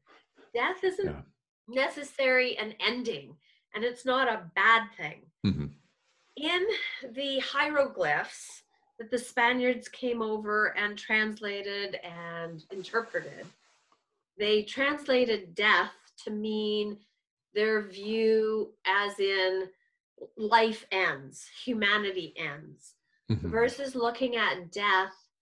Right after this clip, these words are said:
Speaker 1: as being a change. So a caterpillar dies when the butterfly hatches, right? So that's a transformation. That's
Speaker 2: Yeah.
Speaker 1: the death of the caterpillar as it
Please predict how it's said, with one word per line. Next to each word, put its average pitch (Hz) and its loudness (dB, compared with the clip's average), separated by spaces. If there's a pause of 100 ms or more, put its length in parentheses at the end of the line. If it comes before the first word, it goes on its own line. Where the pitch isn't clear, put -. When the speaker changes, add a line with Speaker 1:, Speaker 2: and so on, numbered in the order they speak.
(380)
Speaker 1:
as 208 0
being 202 2 (160)
a 190 -6
change. - -4 (1300)
So 254 2
a 226 4
caterpillar 220 2 (420)
dies 185 4
when 185 0
the 175 -4
butterfly 180 4 (480)
hatches, 214 2 (640)
right? 208 2
So 247 0
that's 262 2
a 247 -2
transformation. 220 -2 (760)
That's 208 2
Speaker 2:
Yeah. 185 -6
Speaker 1:
the 220 2
death 233 -2
of 262 0
the 220 -2
caterpillar 214 0
as 196 2
it 196 0